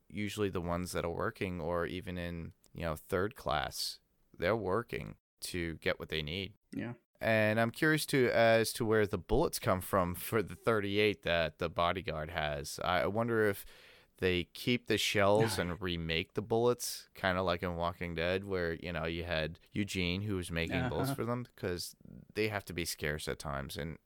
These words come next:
Speaker 1: you know, especially when we saw that
Speaker 2: Oh,
Speaker 1: assault
Speaker 2: yeah.
Speaker 1: on the tailies when they were trying to come in, they had guns then too. So where are they getting these bullets from?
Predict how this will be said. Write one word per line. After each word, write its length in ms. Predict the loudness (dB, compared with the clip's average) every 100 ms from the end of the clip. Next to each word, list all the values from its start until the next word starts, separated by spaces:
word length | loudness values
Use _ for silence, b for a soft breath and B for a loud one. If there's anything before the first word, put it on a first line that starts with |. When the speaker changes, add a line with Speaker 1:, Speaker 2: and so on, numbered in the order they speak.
| _
Speaker 1:
you 60 | -8
know, 180 | -8 -8 b b b b b _
especially 420 | -6 0 2 2 2
when 240 | 2 2
we 100 | 0
saw 260 | 2 4 6
that 180 | 4 4
Speaker 2:
Oh, 40 |
Speaker 1:
assault 420 | 2 4 4 2
Speaker 2:
yeah. 60 | 0
Speaker 1:
on 360 | 0 -2 -4 -6 -6
the 80 |
tailies 520 | -2 0 2 0 -2 -4
when 140 | -4
they 80 | -4
were 100 | -4
trying 260 | -4 -4
to 80 | -4
come 240 | -6 -4 -2
in, 280 | -2 -4
they 120 | -4 -4
had 220 | -6 -6
guns 320 | -6 -6 -6
then 240 | -6 -6
too. 420 | -4 -4 -2 -4 -8 _ _ _ _
So 240 | -10 -4 -2
where 240 | 0 2
are 60 | 2
they 100 | 0
getting 260 | 0 -2 -2
these 180 | -6 -4
bullets 300 | -2 -2 -4
from? 340 | -8 -8 -10